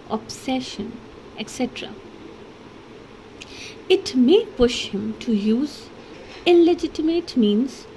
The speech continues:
to achieve his goals. Such juvenile offenders show aggression, antisocial behavior,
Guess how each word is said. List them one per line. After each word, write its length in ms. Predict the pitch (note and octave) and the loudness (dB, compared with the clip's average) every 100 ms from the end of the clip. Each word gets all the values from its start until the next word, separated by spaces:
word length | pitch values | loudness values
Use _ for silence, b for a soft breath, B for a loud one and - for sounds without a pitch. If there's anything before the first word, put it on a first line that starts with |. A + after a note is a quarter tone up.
| - - - - - | -20 -20 -20 -20 -10
to 120 | - | -8
achieve 380 | A3+ - A3+ G3+ | -6 -2 0 2
his 220 | A#3 A3+ | 0 -2
goals. 580 | C4 D#4 A3 G#3 - - - - - - - - - - - - - B B B | 0 0 -2 -10 -16 -18 -18 -20 -20 -20 -20 -20 -20 -20 -20 -20 -20 B B B
Such 640 | - - - G#4 A4 - - | -12 -12 -2 -2 0 -8 -4
juvenile 640 | B3+ A3+ A3 A3 A3 A3+ | 0 2 2 2 0 -4
offenders 800 | A3+ - B3 A#3+ G3+ F#3+ B3+ B3 B B B | -6 -2 2 4 4 0 -2 -6 B B B
show 380 | - - A3+ A3 | -10 0 2 2
aggression, 760 | A#3+ G3 A#3 C4 - - - - - - - B B B B - | 0 0 0 0 -2 -6 -8 -10 -14 -20 -20 B B B B -2
antisocial 920 | D4+ F4+ F#4+ F#4 - G#3 G#3+ A#3 G#3+ | 2 6 6 4 4 2 2 2 2
behavior, 680 | F#3+ G3+ A3 G3 G3 - | 4 4 6 4 0 -8